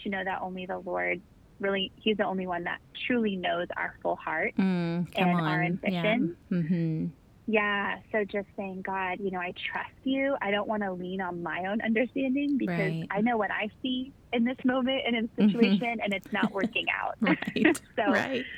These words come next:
Speaker 1: yeah, so help me to understand with your eyes, with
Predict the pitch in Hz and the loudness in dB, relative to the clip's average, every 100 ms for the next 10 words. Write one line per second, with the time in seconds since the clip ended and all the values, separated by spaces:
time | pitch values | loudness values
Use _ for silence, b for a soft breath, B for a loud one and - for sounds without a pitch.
0 | B B - 240 233 220 196 240 - 226 | B B -8 -2 0 0 0 -2 0 0
1 | 208 - 226 - 262 262 262 - 233 214 | 0 -2 -4 -4 -6 -6 -8 -10 -8 -8
2 | - - - 202 202 208 - 190 185 185 | -10 -20 -8 -6 -4 -6 -8 -10 -8 -12
3 | - 185 175 180 190 190 202 226 247 - | -12 -8 -4 -4 -4 -4 -2 -4 -6 -8
4 | 202 | -12